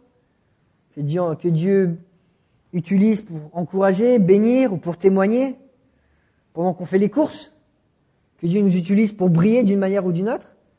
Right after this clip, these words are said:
Je sais pas si, si ça vous arrive de temps en temps de prier avant de faire les courses, que Dieu vous utilise. Vous serez surpris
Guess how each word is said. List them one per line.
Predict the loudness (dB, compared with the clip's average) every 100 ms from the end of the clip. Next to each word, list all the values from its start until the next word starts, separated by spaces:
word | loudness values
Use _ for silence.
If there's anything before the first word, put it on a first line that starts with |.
| _ _ _ _ _
Je | -14
sais |
pas | -8 -6
si, | -8
si | -6 -4
ça | 0
vous | 2 2
arrive | 2 0
de |
temps | -2 -2
en | -2
temps | -2
de | -2
prier | -2 -2 2
avant | 2 0
de |
faire | -2 -2
les | -2
courses, | -6 -8
que | -6
Dieu | -2
vous | -2 -2
utilise. | -4 -4 -4 -6 _ _ -10
Vous | -6
serez | -4
surpris | -4 -4 -6 -2 -2